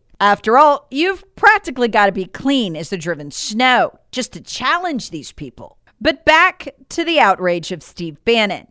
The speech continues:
If you're wondering why they arrested Bannon, I'll tell you. He's the world's number one political podcaster. He's got the biggest audience out there, bigger even than Rush's. And Bannon was on the cusp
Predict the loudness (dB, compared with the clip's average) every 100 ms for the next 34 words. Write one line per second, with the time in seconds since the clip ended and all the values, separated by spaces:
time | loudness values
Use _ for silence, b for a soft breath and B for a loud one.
0 | _ _ _ _ -6 -4 -2 -2 -4 -6
1 | -8 -14 -14 -6 2 4 4 2 -2 -2
2 | -2 -4 -6 -14 -4 -2 -2 -4 -10 _
3 | _ -4 -4 0 2 2 0 -6 _ b
4 | b b -4 -2 0 2 2 0 -2 -2
5 | -2 -2 -6 -8 -8 -8 -8 -10 0 0
6 | 0 -2 -6 -6 -12 -14 b b b -6
7 | -2 -2 0 -2 0 0 0 0 2 2
8 | 0 -8 -10 0 2 2 -2 -8 -8 -8
9 | -6 -6 -8 -10 -8 -8 -8 -10 -4 2
10 | 2 2 -2 -6 -14 b b b b -4
11 | -4 2 2 4 0 0 -4 _ _ -8
12 | -2 0 0 -2 -6 -2 -2 -2